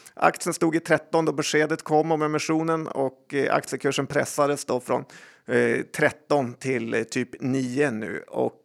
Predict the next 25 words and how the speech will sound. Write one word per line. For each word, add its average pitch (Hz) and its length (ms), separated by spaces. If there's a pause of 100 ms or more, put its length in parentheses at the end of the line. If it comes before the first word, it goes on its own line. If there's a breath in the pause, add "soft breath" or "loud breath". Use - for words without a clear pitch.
eh, 120 140
igår 156 280
kom 175 280
då 170 80
villkoren 160 600 (400 loud breath)
och 143 120
man 147 100
satte 151 300
teckningskursen 139 800
till 127 220 (100)
sex - 540
och 131 160
fyrtio 156 600
och 139 160
hela 139 320
kändis 131 640
Stockholms 139 720
garantigäng 135 1000 (320 soft breath)
cashar 151 380
in 127 360 (120)
fem 127 220
procent 127 460
ersättning 120 580
här, - 260 (360 loud breath)
eh, 123 200